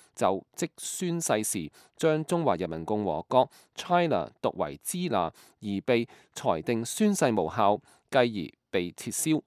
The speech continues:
議員資格。西藏流亡政府總理洛桑森格星期日批評中國禁止西藏人前往印度參加由達賴喇嘛主持嘅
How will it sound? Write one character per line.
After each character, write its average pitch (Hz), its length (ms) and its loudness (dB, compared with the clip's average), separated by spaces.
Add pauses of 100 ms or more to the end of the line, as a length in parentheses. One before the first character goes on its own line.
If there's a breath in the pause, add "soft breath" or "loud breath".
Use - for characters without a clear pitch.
議 82 180 -6
員 101 200 -6
資 123 200 -4
格。 87 320 0 (2250 soft breath)
西 185 260 6
藏 127 240 8
流 101 140 6
亡 98 360 2
政 147 260 0
府 147 280 -2
總 151 260 -2
理 127 200 0 (180)
洛 156 200 4
桑 240 300 0
森 240 220 2
格 175 180 6
星 240 280 -2
期 123 100 -2
日 113 100 0
批 226 320 -2
評 92 240 -4
中 220 260 -2
國 160 180 2 (180)
禁 160 240 -2
止 - 180 -6
西 220 240 0
藏 127 240 2
人 87 260 0
前 90 300 -8
往 107 200 0
印 151 180 0
度 135 160 2
參 226 300 0
加 226 200 4
由 104 280 0
達 131 160 0
賴 127 120 4
喇 214 160 4
嘛 107 180 2
主 - 140 -6
持 170 240 -4
嘅 131 180 0